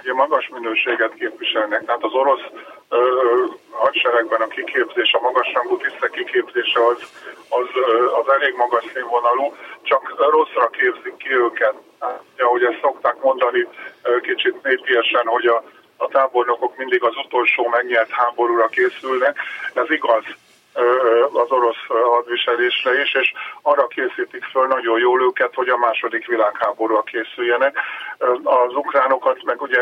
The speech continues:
kétezer-tizennégyben, ö, a Krímben pillanatok alatt megverték, mert akkor az ukrán hadsereg is ilyen volt, ugye a hagyományoknak megfelelően,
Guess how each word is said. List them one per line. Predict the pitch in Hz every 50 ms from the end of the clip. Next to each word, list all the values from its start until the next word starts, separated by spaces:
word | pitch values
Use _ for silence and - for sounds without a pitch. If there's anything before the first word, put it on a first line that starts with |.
| 135 - 143 - -
kétezer-tizennégyben, | - 151 - 143 131 127 127 120 - 147 127 131 120 117 123 127 131 - 123 123 123 123 123 113 - - - - _ _ _
ö, | 123 117 120
a | 139 - - -
Krímben | - 135 135 131 127 120 120 123 131 151 143 -
pillanatok | 147 131 123 113 113 - - 117 -
alatt | 113 110 110 110 -
megverték, | 123 120 120 123 120 120 117 - 127 113 117
mert | 120 123 127
akkor | 123 117 - - - 131
az | 123 127
ukrán | 131 131 165 170 151 - - 131 123 120
hadsereg | 120 120 117 - - 123 113 110 107 107
is | 107 - -
ilyen | 117 113 113 123 127
volt, | 127 135 139 131 -
ugye | 127 110 113
a | 107
hagyományoknak | 120 113 113 117 113 117 113 110 113 107 - - 120 113 -
megfelelően, | - 131 131 - - 156 147 147 147 147 151 151 151 156 160